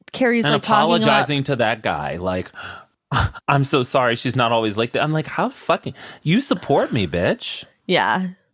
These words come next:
Speaker 1: Talk to me
Speaker 2: Uh,
Speaker 1: after if I act crazy, but don't talk about it in front of other people.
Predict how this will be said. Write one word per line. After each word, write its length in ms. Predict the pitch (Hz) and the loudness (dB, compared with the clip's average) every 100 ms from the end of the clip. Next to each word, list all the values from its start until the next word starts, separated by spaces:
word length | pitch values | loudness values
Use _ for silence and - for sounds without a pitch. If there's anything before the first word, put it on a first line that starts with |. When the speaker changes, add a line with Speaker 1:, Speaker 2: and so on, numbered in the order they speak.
| _ _ _ _ _ _ - | _ _ _ _ _ _ -6
Speaker 1:
Talk 260 | - 226 - | 0 2 2
to 100 | 339 | 2
me 200 | 311 277 | 2 2
Speaker 2:
Uh, 40 | |
Speaker 1:
after 460 | 170 170 - 214 214 | 2 0 0 0 0
if 80 | 220 | 2
I 60 | |
act 280 | 202 202 - | 0 0 -4
crazy, 380 | - 208 214 208 | -2 0 0 0
but 140 | 202 202 | -2 -2
don't 200 | 247 - | -2 -2
talk 240 | 147 165 | -2 -2
about 300 | 135 117 135 | -2 -2 0
it 100 | - | -2
in 120 | 170 | -2
front 160 | 160 143 | -2 -2
of 100 | 123 | -2
other 180 | 127 - | -2 -4
people. 580 | - 202 - 165 214 | -4 -2 0 2 0